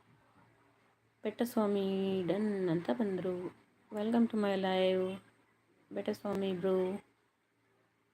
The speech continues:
ಸೂಪರ್ ಮೆಸೇಜ್ ಒಂದಿಗೆ ಬಂದಿದ್ದಾರೆ. Thank you so much. ವೆಲ್ಕಮಿಗೆ ಜಾಯಿನ್ ಆಗಿದ್ದಕ್ಕೆ ರಂಗನಾಯ್ಕ ಅವರು ಬಂದ್ರು. ಹಾಯ್ ಅಂತ ಹೇಳಿ. ಹಾಯ್ ರಂಗನಾಯ್ಕ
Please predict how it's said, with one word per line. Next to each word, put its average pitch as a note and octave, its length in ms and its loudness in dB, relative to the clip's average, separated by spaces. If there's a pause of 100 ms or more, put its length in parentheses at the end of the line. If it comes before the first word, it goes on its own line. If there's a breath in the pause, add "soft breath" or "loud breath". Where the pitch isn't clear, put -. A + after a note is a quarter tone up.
(220)
ಸೂಪರ್ A#3+ 220 2
ಮೆಸೇಜ್ G3+ 420 0
ಒಂದಿಗೆ F#3+ 280 2
ಬಂದಿದ್ದಾರೆ. F#3+ 440 2
Thank G3+ 240 -4
you G#3+ 100 0
so G#3 240 -4
much. G3+ 760 -2
ವೆಲ್ಕಮಿಗೆ G3 480 -2
ಜಾಯಿನ್ F#3+ 240 0
ಆಗಿದ್ದಕ್ಕೆ F#3+ 540 -2
ರಂಗನಾಯ್ಕ G3 540 -2
ಅವರು F#3 140 0
ಬಂದ್ರು. F#3+ 400 0
ಹಾಯ್ G3 260 -2
ಅಂತ F#3 180 -4
ಹೇಳಿ. F3+ 160 -2
ಹಾಯ್ G3+ 380 -2
ರಂಗನಾಯ್ಕ F#3 460 0